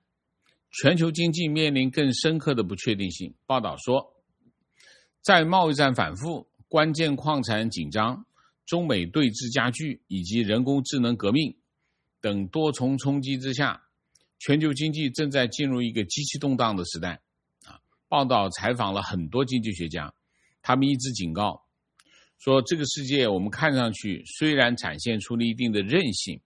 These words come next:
但是在更深层次的不确定性正在累积，旧的全球秩序正在瓦解，新的秩序尚未形成。报道引述去年这个诺贝尔经济学奖得主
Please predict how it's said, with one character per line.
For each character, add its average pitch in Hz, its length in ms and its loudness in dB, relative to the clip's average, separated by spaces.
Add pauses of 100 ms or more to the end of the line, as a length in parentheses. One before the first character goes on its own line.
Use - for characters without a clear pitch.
(880)
但 147 140 4
是 120 60 -2 (120)
在 143 180 8
更 165 260 2
深 151 240 0
层 117 220 0
次 117 180 -8
的 107 160 2
不 120 160 -2
确 139 200 2
定 123 180 2
性 92 220 -4
正 113 180 -2
在 92 240 -2
累 73 200 -10
积， 92 320 -10 (1080)
旧 180 280 2
的 113 160 4
全 131 260 0
球 123 240 0
秩 131 240 -4
序 107 180 -6
正 120 200 0
在 104 140 2
瓦 80 240 -4
解， - 260 -8 (480)
新 160 340 0
的 147 140 0
秩 123 220 -4
序 98 220 -6
尚 101 240 -2
未 85 120 -4
形 82 240 -8
成。 69 240 -14 (1080)
报 160 140 10
道 143 140 6
引 101 180 2
述 127 220 -2
去 143 240 -2
年 110 220 2
这 113 100 -2
个 110 60 0
诺 117 180 2
贝 110 120 0
尔 92 180 2
经 120 200 0
济 107 100 -4
学 104 160 -6
奖 85 200 -4
得 95 180 -4
主 98 240 -10